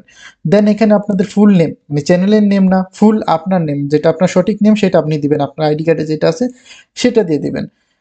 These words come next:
তো তার পরবর্তীতে এখানে চ্যানেলের নাম দিলেও হয়েছে, but আপনার নামটা দিলেই সবচেয়ে বেটার। তো তার পরবর্তীতে, আহ, এখানে, এখানে আপনার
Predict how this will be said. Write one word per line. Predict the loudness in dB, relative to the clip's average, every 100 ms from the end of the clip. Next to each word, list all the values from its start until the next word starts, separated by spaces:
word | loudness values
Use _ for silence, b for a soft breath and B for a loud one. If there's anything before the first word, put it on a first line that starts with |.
| _ 2
তো | 2
তার | 4 0 0
পরবর্তীতে | 0 0 0 -2 -2 -2 -4 _ _ _ _ _ _ _ _ -6
এখানে | 0 0
চ্যানেলের | 2 0 2 2 2
নাম | 0 0
দিলেও | 0 2
হয়েছে, | 2 2 0
but | -2 0
আপনার | 0 0 0
নামটা | 2 2 0
দিলেই | 0 2 2 0 -4
সবচেয়ে | -2 -2 -2 -2
বেটার। | -2 -2 -6 -8 _
তো | 0
তার | 2 0
পরবর্তীতে, | 0 0 -2 -2 0 2 0 B B B _ -2
আহ, | 0 0
এখানে, | 0 0 0 0 0 -2
এখানে | 2 2 4 2 -2
আপনার | -4 -2